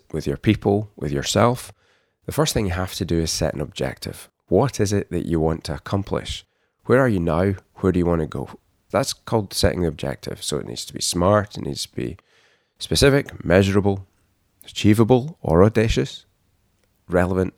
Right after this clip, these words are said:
and have a time limit. And with any good objective, you know, one of the most important things that you're capturing is how would you know when it's done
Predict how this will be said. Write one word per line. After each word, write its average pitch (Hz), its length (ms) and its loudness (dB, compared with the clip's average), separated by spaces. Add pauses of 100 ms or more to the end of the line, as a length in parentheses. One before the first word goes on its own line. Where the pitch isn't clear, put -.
(220)
and 78 120 -4
have 82 120 -2
a 76 60 -4
time 82 340 -2
limit. 64 340 -8 (640)
And 110 100 -2
with 110 100 2
any 143 180 6
good 107 140 4
objective, 85 640 0
you 95 60 0
know, 90 60 2
one 98 120 4
of 98 60 6
the 95 80 4
most 90 240 0
important - 420 -2
things 104 420 0
that - 120 -6
you're 85 80 -6
capturing 87 560 -4
is 87 220 2 (480)
how 135 180 2
would 196 180 -2
you 165 80 -2
know 95 220 4
when 98 160 2
it's - 140 -6
done 101 440 0